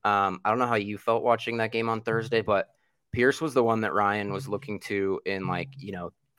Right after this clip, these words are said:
third and eight or something, or when he was under pressure and just throwing it. I'm not saying Pierce is, like, gonna pass Pittman. I still really like Pittman. Um, but I think they can both be good if this offense can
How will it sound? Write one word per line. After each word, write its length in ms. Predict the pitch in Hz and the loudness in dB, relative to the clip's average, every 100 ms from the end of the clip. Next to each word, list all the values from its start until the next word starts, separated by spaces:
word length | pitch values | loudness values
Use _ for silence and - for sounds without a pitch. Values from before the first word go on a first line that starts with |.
| _ 139 | _ -2
third 240 | 110 110 107 | 4 4 2
and 100 | 98 | 0
eight 320 | 117 101 95 - | 2 2 0 -2
or 140 | 98 | -4
something, 500 | - 98 90 95 92 | -2 -4 -2 -6 -4
or 80 | 90 | -4
when 140 | 98 | -4
he 100 | 104 | -4
was 220 | 104 98 | -4 -4
under 280 | 95 110 113 | -4 -2 -2
pressure 520 | 95 110 107 - 101 | 0 2 2 2 -2
and 120 | 95 92 | -4 -6
just 220 | 95 - | -10 -8
throwing 420 | 101 101 101 98 | 2 2 2 -2
it. 160 | 92 - _ - - | -4 -6 _ -20 0
I'm 120 | 104 | 2
not 220 | 123 117 | 6 4
saying 320 | 117 107 104 90 | 2 -2 -4 -6
Pierce 380 | 104 101 101 | -4 -2 -2
is, 160 | 101 90 | -6 -4
like, 200 | 92 87 | -4 -2
gonna 200 | 95 90 | -4 0
pass 280 | 95 92 90 | 2 2 2
Pittman. 360 | - 87 98 | -2 -2 -2
I 60 | 98 | -4
still 200 | - 95 | -2 -2
really 180 | 95 90 | 0 -2
like 240 | 90 90 | -2 -4
Pittman. 420 | - 98 92 104 - _ _ - | -2 -2 -2 -4 -6 _ _ 0
Um, 420 | 98 95 92 92 _ _ _ - | 0 2 -2 -6 _ _ _ 2
but 100 | 110 | 2
I 40 | |
think 140 | 117 117 | 4 2
they 120 | 110 | 2
can 140 | 101 | 0
both 280 | 95 98 - | 0 0 -2
be 100 | 98 | -4
good 300 | 98 92 92 | -2 -2 -2
if 140 | 92 - | -6 -6
this 160 | 90 | 0
offense 480 | 95 90 98 87 - | 2 2 0 -6 -10
can 340 | - 92 90 | -10 -8 -8